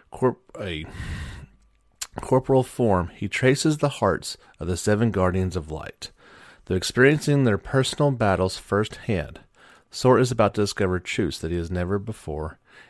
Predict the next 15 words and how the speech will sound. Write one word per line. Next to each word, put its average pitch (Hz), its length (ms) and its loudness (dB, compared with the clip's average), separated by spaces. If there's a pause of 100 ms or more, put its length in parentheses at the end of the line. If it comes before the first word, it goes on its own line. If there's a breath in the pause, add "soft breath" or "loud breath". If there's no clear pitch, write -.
(140 soft breath)
imagined. 131 920 -2 (1700 loud breath)
Um, - 340 -14
of - 160 -8
course, 107 260 4
Kingdom 107 220 2
Hearts 98 220 2
three 95 160 0
is 87 280 -2
available 104 420 6
for 90 140 -12
PlayStation 92 460 -2
four 82 300 -4 (280 soft breath)
and 87 300 -4 (100)
Xbox - 840 -6 (460 soft breath)
One, 76 640 -4